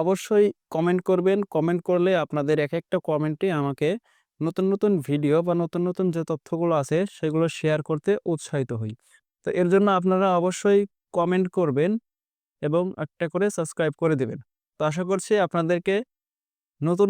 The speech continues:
নতুন যে আপডেটগুলো আসে সকল বিষয়ে বিস্তারিত আপনাদেরকে দেখিয়ে, দেখিয়ে দেব। তো এই ছিল আজকের ভিডিওটি, কিভাবে লাইন আর্ট ডিজাইন করতে হয় বা কিভাবে নিশ রিসার্চ করতে হয়,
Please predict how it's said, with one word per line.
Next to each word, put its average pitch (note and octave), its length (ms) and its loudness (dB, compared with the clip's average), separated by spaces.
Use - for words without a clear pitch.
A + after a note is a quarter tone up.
নতুন G#3 260 2
যে F3 120 2
আপডেটগুলো C#3 680 -2
আসে A#2+ 300 -4
সকল G3 400 -2
বিষয়ে F3+ 360 0
বিস্তারিত D#3 480 0
আপনাদেরকে D3 500 -4
দেখিয়ে, C3+ 320 -2
দেখিয়ে B2+ 400 -2
দেব। D3 220 -2
তো F3+ 80 0
এই F#3+ 160 2
ছিল A3 240 -2
আজকের G3 340 2
ভিডিওটি, D#3+ 480 2
কিভাবে E3 360 -2
লাইন C#3+ 240 -2
আর্ট D#3+ 180 -4
ডিজাইন D3 420 -2
করতে C3 400 -4
হয় C3 340 -2
বা C3 160 2
কিভাবে C#3 380 -2
নিশ C#3+ 300 0
রিসার্চ C3+ 320 -4
করতে C3+ 260 -4
হয়, D3+ 140 -4